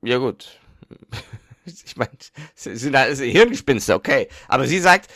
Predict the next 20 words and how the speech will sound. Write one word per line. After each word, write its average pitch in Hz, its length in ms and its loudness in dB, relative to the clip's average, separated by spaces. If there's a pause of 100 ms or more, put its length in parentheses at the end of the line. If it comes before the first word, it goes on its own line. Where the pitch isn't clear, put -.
(160)
was, 185 360 -2
wenn 143 240 2
jede 151 320 -2
Zivilisation 131 840 -6 (500)
ein 82 300 -14
Jäger 92 340 -6
ist, - 200 -12
der 90 80 -8
sich 80 180 -12
versteckt, - 640 -10 (340)
um 98 160 -8
nicht 127 280 -8
entdeckt 117 320 -10
zu 82 120 -18
werden? 67 300 -20 (540)
Das 131 180 -4
wär 156 100 -2
so 135 80 -4
ein 139 80 -2
bisschen 143 460 -4